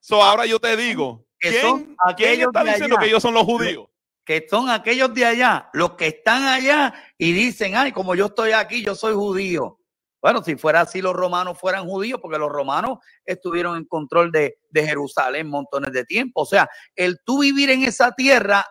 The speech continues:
Speaker 2: no te hace ser judío.
Speaker 1: Ay, no, no, no, no, no. Y sí, sí,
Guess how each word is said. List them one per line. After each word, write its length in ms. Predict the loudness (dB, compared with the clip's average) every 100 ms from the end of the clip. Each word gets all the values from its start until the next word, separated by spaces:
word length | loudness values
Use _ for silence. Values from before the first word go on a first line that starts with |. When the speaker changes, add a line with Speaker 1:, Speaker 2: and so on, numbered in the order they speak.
| -6
Speaker 2:
no 220 | -4 -2
te 140 | -2 0
hace 280 | 0 -2
ser 200 | -4 -2
judío. 520 | 0 -2 -4 -6 -12 _ _ _ _ _ _ _ _
Speaker 1:
Ay, 460 | -18 -12 -10 -12 -14
no, 240 | -10 -8 -6
no, 120 | -6
no, 140 | -6
no, 140 | -6 -6
no. 240 | -6 -8
Y 120 | -12
sí, 280 | -12 -14 -14
sí, 300 | -16 -16 -16